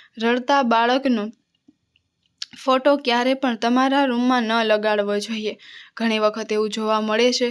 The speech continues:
કે જે પલંગ પર તમે આરામ કરો છો એની ઉપર જ બેસીને ભોજન પણ કરો છો, તો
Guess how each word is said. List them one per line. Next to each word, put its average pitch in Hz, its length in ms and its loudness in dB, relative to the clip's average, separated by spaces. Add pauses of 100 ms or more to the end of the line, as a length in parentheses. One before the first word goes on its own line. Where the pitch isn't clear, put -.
(100)
કે - 200 0
જે 277 320 2
પલંગ 277 500 2
પર 277 240 2
તમે 262 280 0
આરામ 240 400 0
કરો 240 280 2
છો 277 220 -4
એની 247 280 0
ઉપર 254 300 0
જ 269 200 2
બેસીને 240 460 2
ભોજન 233 440 0
પણ 214 180 -4
કરો 226 300 -2
છો, - 160 -10 (480)
તો 311 140 0